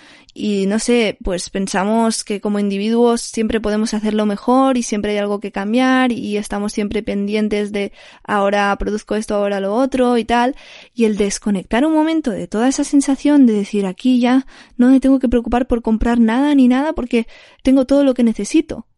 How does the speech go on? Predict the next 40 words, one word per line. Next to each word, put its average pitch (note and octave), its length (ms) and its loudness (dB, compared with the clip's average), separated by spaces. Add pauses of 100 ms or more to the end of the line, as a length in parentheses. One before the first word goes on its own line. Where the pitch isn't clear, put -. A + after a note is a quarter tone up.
(120)
También A3+ 300 2
desde B3+ 220 4
un B3+ 120 2
punto B3+ 220 2
de A#3 80 2
vista B3 200 -2
minimalista. G#3 680 -2 (440)
Fue - 140 2
muy D4+ 200 6
loco A3 480 -2 (340)
porque A3 240 -2
fue B3+ 200 0
como, C4 480 0 (100)
"Guau, G#3 460 -4 (220)
puedo B3+ 240 0
centrarme A#3 680 0
solamente B3 680 0
en G#3 100 2
una A#3+ 240 2
cosa A#3+ 360 -2
que - 80 -6
es A3+ 80 -4
la A3 120 -4
cosa A#3 340 -4 (100)
prioritaria G#3 520 0
que A#3 100 -2
tengo A3 200 2
que G#3 100 -4
hacer, A3 220 -2
que A3 100 -4
es - 80 -6
estar A3 240 -2
aquí A#3 260 -2
trabajando G#3 560 0
y G3+ 400 -2
concentrando G3+ 680 0
mi G#3+ 180 0
energía A3 520 -2 (400)
en G3+ 200 -2
esto". - 460 -4